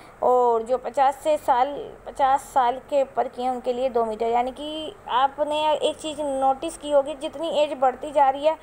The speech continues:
उतनी मीटर जो है इनके कम होते जा रहे हैं। आपने ये चीज़ ध्यान करी होगी, क्योंकि एज के साथ जो है वो जंप वंप रनिंग इतनी तेज़ नहीं कर पाएंगी, इसलिए उनके लिए थोड़ा कम रखा गया है,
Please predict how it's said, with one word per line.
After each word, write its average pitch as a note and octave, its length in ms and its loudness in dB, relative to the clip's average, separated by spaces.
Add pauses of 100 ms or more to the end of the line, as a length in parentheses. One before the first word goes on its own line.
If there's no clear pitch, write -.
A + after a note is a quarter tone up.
(400)
उतनी D4+ 340 -4
मीटर C#4+ 380 0
जो C4+ 100 0
है C4+ 120 0
इनके C4+ 300 -2
कम C4+ 240 0
होते A#3+ 400 -2
जा A3+ 220 2
रहे A3 120 -2
हैं। A3 180 -2
आपने A#3 240 -4
ये C4 60 -4
चीज़ C4+ 240 -10
ध्यान B3+ 240 0
करी B3 180 -2
होगी, B3 200 0
क्योंकि C#4 340 -10
एज C4 200 -4
के C#4+ 140 -2
साथ C4 280 2
जो C4 180 -2
है C4 120 4
वो D#4 240 4 (520)
जंप C4 460 0
वंप C4+ 400 0
रनिंग C4 380 2
इतनी C#4 300 -6
तेज़ B3+ 340 -6
नहीं C4 220 -4
कर C#4 160 2
पाएंगी, C4 360 0
इसलिए C4+ 260 -8
उनके B3+ 300 -4
लिए B3 180 -6
थोड़ा B3+ 280 0
कम B3 260 -4
रखा A#3+ 300 2
गया A3+ 200 -2
है, - 160 -4